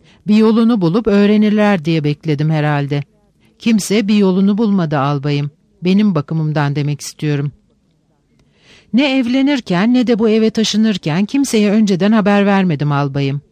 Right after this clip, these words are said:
Alay ederler benimle diye korktum. Oysa kolayı vardır. Herkesin yüzüne bakıp gülümsersin aptallar gibi. Onlar seninle alay mı ediyor, sen de kendinle alay ediyormuş gibi yaparsın.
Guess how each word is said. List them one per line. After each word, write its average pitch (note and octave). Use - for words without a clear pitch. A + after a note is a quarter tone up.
Alay A#3
ederler D3+
benimle D3+
diye G3+
korktum. F3
Oysa G3+
kolayı A3+
vardır. G#3+
Herkesin G#3+
yüzüne F3+
bakıp D#3
gülümsersin G#3
aptallar D3+
gibi. C3+
Onlar G#3+
seninle G#3
alay G#3+
mı F3
ediyor, D#3
sen A3+
de G#3+
kendinle F#3
alay E3+
ediyormuş E3
gibi D3
yaparsın. C#3+